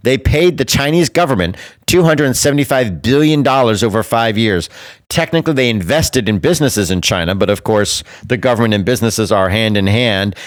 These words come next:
and, uh, a fair number of them were ones, you know, totally controlled by the government, though pretty much every business is. And basically, they did this to say, "Hey, ease off on us. Stop pressuring." They were getting a lot of pushback from the government about Apple products, and sales were slowing,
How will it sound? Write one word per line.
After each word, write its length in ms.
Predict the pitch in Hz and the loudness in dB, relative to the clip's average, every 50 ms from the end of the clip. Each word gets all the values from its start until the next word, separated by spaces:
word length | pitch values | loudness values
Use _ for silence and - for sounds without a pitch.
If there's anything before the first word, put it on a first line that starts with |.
| - - | -14 -8
and, 420 | - 104 104 104 101 98 98 98 98 - | -6 -4 -2 -2 -2 -2 -2 -2 -2 0
uh, 240 | 104 107 98 98 92 | 0 2 2 2 0
a 80 | 95 110 | -2 -4
fair 240 | - - 127 123 120 | -2 0 0 2 2
number 280 | 113 110 123 131 127 | 2 2 2 2 2
of 40 | 113 | 2
them 160 | 104 104 104 | 2 0 0
were 100 | 104 107 | 0 0
ones, 380 | 101 104 107 107 107 104 90 - | 0 0 0 0 0 -2 -2 -2
you 80 | 127 | -2
know, 220 | 107 90 92 90 - _ - - | 0 0 -2 -4 -8 _ -10 -6
totally 380 | - - 196 226 196 165 127 107 | -4 0 0 0 2 2 0 -2
controlled 400 | - 98 98 - 110 101 95 82 | -2 -4 -4 -2 0 0 0 0
by 100 | 87 87 | 0 -2
the 120 | 78 87 | -2 -2
government, 420 | 78 90 87 80 76 92 107 110 - - - _ _ - | -2 -2 -4 -2 -2 -4 -4 -4 -6 -12 -20 _ _ -4
though 140 | 92 85 | -2 -2
pretty 220 | 76 - - - 78 | 0 0 -2 -2 -2
much 160 | 73 - - | -4 -4 -2
every 200 | 104 113 104 87 | -2 -2 -2 -2
business 400 | 69 82 80 76 73 73 73 - | -2 -2 -4 -4 -4 -6 -4 -2
is. 280 | 107 107 90 85 87 - - - - - - _ - | 0 0 0 0 -2 -4 -10 -16 -18 -20 -12 _ -4
And 280 | 117 123 127 127 113 | -2 0 0 0 0
basically, 360 | - 135 147 160 - 147 165 143 | 0 0 0 2 2 0 0 2
they 140 | 131 127 | 0 0
did 320 | 113 90 - 170 208 185 - | 0 0 0 0 0 2 0
this 300 | 120 110 113 - - - | 0 0 0 0 -2 -4
to 120 | - - 113 | -4 -4 -2
say, 220 | - - 127 120 | 0 0 0 2
"Hey, 380 | 127 143 143 120 104 85 82 - _ _ _ - | 2 0 0 0 -2 -4 -6 -12 _ _ _ -2
ease 260 | 131 165 175 135 - | 0 2 2 2 2
off 260 | 139 131 127 - - | 2 2 0 0 -2
on 120 | 101 90 | -2 -2
us. 300 | 73 65 60 - - - - - - - - - | -2 -4 -4 -6 -8 -10 -10 -14 -18 -20 -14 -10
Stop 360 | - - 139 131 127 - - | -6 -2 0 0 -2 -2 -4
pressuring." 380 | - 139 131 - - 110 101 92 | -4 -4 -2 -2 -2 -2 -2 0
They 80 | 104 | 0
were 100 | 104 107 | 0 0
getting 140 | 95 101 98 95 | 0 0 0 0
a 60 | 98 | 0
lot 360 | 101 110 123 127 131 127 127 | 0 2 2 2 2 2 0
of 160 | 123 101 87 - - - - - - | 0 -2 -4 -10 -18 -20 -16 -8 -2
pushback 560 | - 151 156 - - - - 120 113 110 - | 0 0 0 0 0 -2 -2 0 0 -2 -2
from 140 | - 120 110 | -2 -2 0
the 80 | 104 104 | 0 0
government 320 | 95 123 131 110 117 104 | 0 0 0 0 0 0
about 180 | 92 101 95 90 | 0 0 0 0
Apple 300 | 85 107 113 - 107 101 | 0 0 -2 -2 -2 -2
products, 480 | - 117 123 120 117 117 113 - - | 0 0 0 2 2 0 0 -2 -4
and 100 | 98 87 | -4 -4
sales 340 | - - 117 120 120 123 - | -2 -2 0 0 0 0 0
were 100 | 113 110 | 0 0
slowing, 560 | 104 - 117 113 110 113 110 110 110 110 107 | 0 0 0 0 0 2 2 0 0 -2 -2